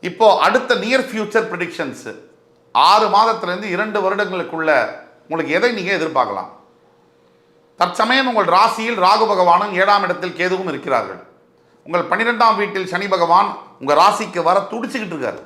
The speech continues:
ஜென்ம சனியாக. அடுத்தது உங்களுடைய மூன்றாம் வீட்டில் உபஜயஸ்தானத்தில் உங்கள் ராசிநாதன்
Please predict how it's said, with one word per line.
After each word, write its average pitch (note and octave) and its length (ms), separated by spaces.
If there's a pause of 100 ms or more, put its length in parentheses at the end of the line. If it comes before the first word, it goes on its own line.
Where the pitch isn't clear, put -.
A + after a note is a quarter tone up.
(180)
ஜென்ம F#3+ 300
சனியாக. B2+ 360 (1300)
அடுத்தது G#3 340
உங்களுடைய F#3 380
மூன்றாம் A3 320
வீட்டில் F#3 260
உபஜயஸ்தானத்தில் G3 680
உங்கள் D3+ 220
ராசிநாதன் E3+ 540